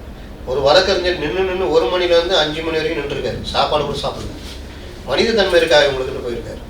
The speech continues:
மாநாட்டு மேடையே நீங்க பவுன்சர் கையில ஒப்படைச்சிருக்கீங்க. அவனுக்கு கட்சிக்காரனையும் தெரியல, யாரையும் தெரியல. என்னமோ பெரிய இந்த, இந்த உலக தமிழ் மாநாடு நடக்கிற மாதிரி, அதுல கூட இந்த அளவு இருக்காது. ஒரு பெரிய,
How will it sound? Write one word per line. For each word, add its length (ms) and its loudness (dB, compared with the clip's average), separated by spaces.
மாநாட்டு 420 6
மேடையே 440 6
நீங்க 300 0
பவுன்சர் 300 2
கையில 160 2
ஒப்படைச்சிருக்கீங்க. 480 -6
அவனுக்கு 280 -2
கட்சிக்காரனையும் 540 4
தெரியல, 240 0
யாரையும் 440 2
தெரியல. 260 -8
என்னமோ 380 2
பெரிய 300 2
இந்த, 280 4
இந்த 320 6
உலக 200 4
தமிழ் 280 2
மாநாடு 300 0
நடக்கிற 280 0
மாதிரி, 300 0
அதுல 200 -2
கூட 180 4
இந்த 140 2
அளவு 200 2
இருக்காது. 280 -4
ஒரு 120 0
பெரிய, 560 4